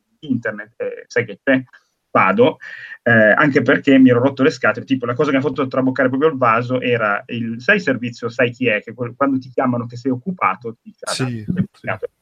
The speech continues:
Speaker 1: A me è fondamentale perché ti tieni fuori, famiglia, eccetera. E, e Tim te lo faceva pagare uno e novanta bimestre, a un certo punto, due mesi fa, ha detto, "Ah, sai che c'è? Costa uno e sessanta al mese." <laughs> Ah,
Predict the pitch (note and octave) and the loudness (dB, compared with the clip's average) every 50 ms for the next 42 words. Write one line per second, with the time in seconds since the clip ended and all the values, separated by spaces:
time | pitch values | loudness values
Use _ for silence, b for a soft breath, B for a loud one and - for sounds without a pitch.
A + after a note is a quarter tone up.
0 | _ - F#3+ - - - C#4 C4+ C4 B3 B2 C3+ C3 - G#3 G#3+ A3 - G#3+ G#3 | _ -6 -4 -4 -4 -4 -2 0 0 0 0 -2 -4 -2 -2 -2 -2 -4 -6 -12
1 | G3+ _ _ _ _ _ - A#3 - - - - G2 G#2 G#2+ G#2+ - - G#2+ - | -18 _ _ _ _ _ -14 -12 -12 -12 -8 -6 -6 -6 -6 -8 -10 -16 -18 -18
2 | G#2 G#2+ G#2 G2+ G2 A2+ A#2 A#2 - C#3 - _ _ - D3+ G3 G3 - b b | -18 -20 -20 -12 -8 -8 -8 -8 -8 -12 -12 _ _ -2 -2 -2 -2 -4 b b
3 | b b b b b b b - C#3+ C3+ - D#3+ D3+ - - G3 C#3 C3 C3 C3 | b b b b b b b 0 2 2 2 0 0 2 2 4 4 4 2 2
4 | C#3 C3 - D3+ C3+ C3 D3+ D3 C#3+ B2+ A#2+ A#2+ A#2+ F3+ F#3+ F3+ D3 C3+ C3+ B2+ | 2 2 2 2 2 2 2 2 4 4 2 2 2 2 4 4 6 6 6 6
5 | C3 C#3 C3 B2 C3 B2+ A#2+ A2 A2+ B2+ C#3+ C3+ A#2+ G#2 G#2 - - - - F3 | 6 6 4 2 2 0 0 -2 0 2 2 2 2 2 0 -4 -8 -6 -4 -2
6 | G#3 B3 G#3 F3+ G3 F#3 F#3 D4 C4 - E3 F3+ F3+ F3 C3 B2 B2 C3+ D3 F3 | -2 -2 -2 -4 -4 -4 -2 -4 -6 -4 -2 -4 -4 -4 -4 -2 -2 -2 -2 -2
7 | A#3+ B3 - C3 B2 B2+ B2+ - E4+ G4+ F#4 E4 F#4 B3+ - - D4 C4+ C4 A3+ | -4 -6 -4 -4 -4 -4 -6 -8 -10 -10 -10 -8 -6 -6 -4 -2 -2 0 0 -2
8 | - - - G#3 F#3 F#3 G3+ F3+ F#3 G#3 G#3 G#3 F#3 F#3 D#3+ - - C#3+ C3 C3 | 0 2 2 0 2 2 0 -2 0 0 -2 -2 -2 -4 -6 -4 0 0 2 2
9 | B2+ A2+ A2+ G#2+ - G2 - - - - D3+ C3 A#2+ - | 2 2 0 0 -4 -6 -10 -12 -8 -4 -4 -4 -4 -4